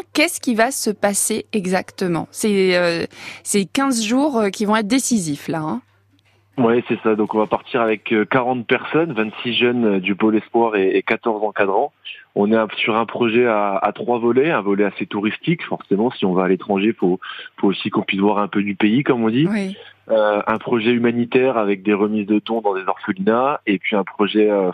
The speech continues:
Speaker 2: formation et handball avec, euh, des séances, euh, d'animation et de formation de, de jeunes handballeurs dans les écoles, euh, en Côte d'Ivoire.
Speaker 1: Oui, parce qu'il faut le financer, ce projet.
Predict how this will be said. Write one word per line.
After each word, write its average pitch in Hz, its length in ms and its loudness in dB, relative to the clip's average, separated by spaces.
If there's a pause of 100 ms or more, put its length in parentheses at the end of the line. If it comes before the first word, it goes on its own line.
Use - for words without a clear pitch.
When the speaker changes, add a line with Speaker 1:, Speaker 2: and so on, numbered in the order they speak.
Speaker 2:
formation 107 540 -2
et 101 80 2
handball 101 380 0 (480)
avec, 92 420 0
euh, 90 380 2
des 95 240 -2
séances, 101 220 0 (120)
euh, 90 240 2
d'animation 107 680 0
et 107 40 2
de 98 120 2
formation 95 580 -2
de, 90 320 2
de 95 140 2
jeunes 104 200 2
handballeurs 101 480 0
dans 95 120 -6
les 90 180 -2
écoles, 101 320 -2
euh, 90 180 2
en 95 120 0
Côte 110 200 0
d'Ivoire. 80 380 -4 (320)
Speaker 1:
Oui, 269 100 2
parce 269 140 2
qu'il 262 140 0
faut 269 100 2
le 233 60 2
financer, 269 500 2
ce - 80 -4
projet. 202 480 0